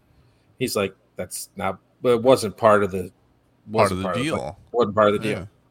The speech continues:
Speaker 2: And, uh, I think, uh, I, I don't, I, I have no idea what conversation spawned this, but I'm glad I was involved in some
Speaker 1: Mm-hmm.
Speaker 2: way. Uh, but, like, holy shit, I, I, I want, I wanna know,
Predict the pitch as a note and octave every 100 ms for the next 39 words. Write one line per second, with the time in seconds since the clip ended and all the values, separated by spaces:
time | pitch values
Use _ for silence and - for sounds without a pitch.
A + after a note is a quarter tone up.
0 | _ _ _ F#2 F#2+ F2+ F2+ E2+ E2+ E2+
1 | E2+ E2+ - A2 - A#2+ A2+ G2+ F2 F2+
2 | _ _ _ _ _ _ _ - A#2+ A2+
3 | A2+ A#2+ B2 A2+ A2 A2+ G2 F2+ A2 F#2+
4 | G#2 F#2 F2+ F2 E2+ - F2 D#2+ - G#2+
5 | D#3+ D#2+ - - F#2 C#3+ C3 A1 G2 -
6 | D#2+ E2+ F#2 F#2+ F2+ F#2 D#2 D#2+ G#2+ A3+
7 | D#2 D#2 C#2+ G#2+ D3 F#3 G#2 - - -
8 | - - G2 F#2 F2+ F2+ - _ A#2+ A2+
9 | A#2 A#2+ - _ _ - A2 D3+ E3+ B2+
10 | - C#3 C3 C3+ A#2 D3 C#3 C#3+ D3+ F3
11 | D#3 A#2 G#2+ C3+ C#3+ A#2 A2 G#2+ F#2+ E2+
12 | E2+